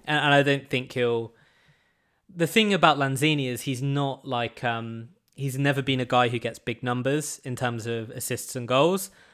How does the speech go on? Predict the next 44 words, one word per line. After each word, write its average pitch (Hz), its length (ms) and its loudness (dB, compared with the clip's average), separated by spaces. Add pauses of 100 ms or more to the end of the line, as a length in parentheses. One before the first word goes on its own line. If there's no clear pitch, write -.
(560)
And 143 340 2
I 139 120 0
keep - 340 -10
wanting 143 360 2
it 160 140 -2
to 151 100 2
happen 202 500 0 (160)
because 151 240 2
I 147 60 6
believe 147 340 2
he's 135 160 -2
talented 139 500 0
enough 139 300 -2
for 151 240 2
it. 185 160 0 (720)
But 131 320 6 (240)
West 151 320 0
Ham 143 240 2
really 131 200 2
need 123 140 -2
to - 80 -12
get 127 160 -4
that 123 140 -6
attack - 340 -4
right. 113 380 -10
And 139 80 -4
it 123 80 -6
hasn't 139 280 4
happened 123 360 0
yet. 113 160 -6
It 120 80 -10
hasn't 147 320 2
clicked. - 340 -2
I 131 60 0
mean, 131 260 -4 (360)
there 143 100 4
were 139 40 6
moments 156 520 4
it 131 80 -4
clicked - 260 -2
with 131 80 0
Arnautovic 131 760 0
under 123 220 0
Moyes 123 640 -2